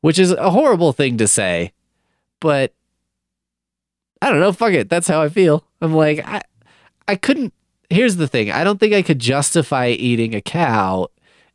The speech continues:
and not use that same justification to eat a dog.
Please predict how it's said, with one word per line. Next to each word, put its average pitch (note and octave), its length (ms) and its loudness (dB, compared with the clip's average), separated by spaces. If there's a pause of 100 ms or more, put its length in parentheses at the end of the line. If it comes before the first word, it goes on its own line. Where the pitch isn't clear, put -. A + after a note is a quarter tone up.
(240)
and A#2 240 -2
not B2 260 -4
use A#2+ 300 0
that A2 240 0
same F3 400 2
justification A2+ 960 -2
to A2 100 -4
eat G#2 160 -2
a F#2+ 80 -2
dog. - 420 0